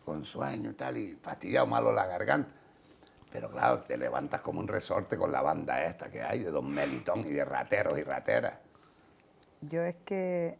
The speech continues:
Speaker 2: lo tengo bien
Speaker 1: No,
Speaker 2: claro.
Speaker 1: pero no me refiero ahora a
Speaker 2: No.
Speaker 1: los colegios, ahora es en general.
Speaker 2: Pretender que trabajadoras que ganan cuatrocientos cincuenta euros se las privatice y se queden sin empleo me parece tristísimo.
Speaker 1: Pues que no se mamen la comida.
Speaker 2: Cua-,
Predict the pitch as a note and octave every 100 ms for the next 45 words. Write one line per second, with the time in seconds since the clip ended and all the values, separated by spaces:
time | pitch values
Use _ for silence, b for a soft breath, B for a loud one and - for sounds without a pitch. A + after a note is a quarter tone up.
0 | - E3+ D#3 E3 E3+ D#3+ - F3 D#3 C#3
1 | F3+ F#3 F3 E3 F3 E3+ E3 D#3+ - D3+
2 | A#2 A2 - D#3+ E3+ - E3 D3+ D3 C3+
3 | B2 F#2+ D2 - - - _ _ _ F3
4 | E3 E3 F3+ F#3 G3 F3+ - - F3+ E3+
5 | D3+ D#3+ F3+ E3+ - E3 F3 E3 D3+ D3+
6 | D3 - E3+ F3 F3+ F3 E3+ D#3+ E3 D#3
7 | D3 D#3 C#3+ D#3+ D3+ D#3+ E3+ D#3+ D3+ C#3+
8 | E3 E3+ E3+ D3+ C3 C#3+ D#3 E3+ D#3+ -
9 | D3 C#3 - G3 - C3+ G2 D2 C2+ D#2+
10 | D#2 E2 D#2 D#2 C#2+ C2+ C2 G2 - -
11 | - F#3